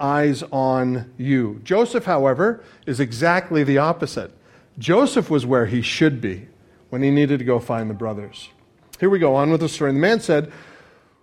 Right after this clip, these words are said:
"What are you seeking? Why are you wandering around in the field?" Verse sixteen, "I'm seeking my brothers," he said. "Please tell me where they are pasturing the flock."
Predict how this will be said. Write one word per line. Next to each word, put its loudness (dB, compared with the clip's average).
"What 2
are 2
you 2
seeking? 0
Why 2
are 2
you 2
wandering -2
around -2
in -4
the -2
field?" -2
Verse -4
sixteen, 0
"I'm 2
seeking 0
my 4
brothers," 0
he 0
said. 0
"Please 0
tell -4
me 2
where 2
they 2
are 2
pasturing -4
the -2
flock." 0